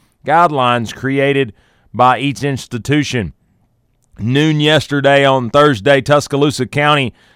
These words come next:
in Alabama had reported a total of eight hundred thirty-six confirmed cases of covid, three hundred and eighty-three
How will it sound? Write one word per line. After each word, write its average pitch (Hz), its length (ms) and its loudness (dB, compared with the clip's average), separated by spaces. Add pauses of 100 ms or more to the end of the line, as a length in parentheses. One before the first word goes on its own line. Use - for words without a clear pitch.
(140)
in 143 220 -2
Alabama 143 680 2
had 135 180 2
reported 135 520 0
a 120 60 0
total 151 360 2
of 131 160 0
eight 156 220 -2
hundred 151 340 0
thirty-six 151 540 0
confirmed 139 480 0
cases 147 440 -2
of 139 120 -4
covid, 175 480 2 (500)
three 202 640 -2
hundred 156 640 0 (320)
and 131 220 -4
eighty-three 143 960 -2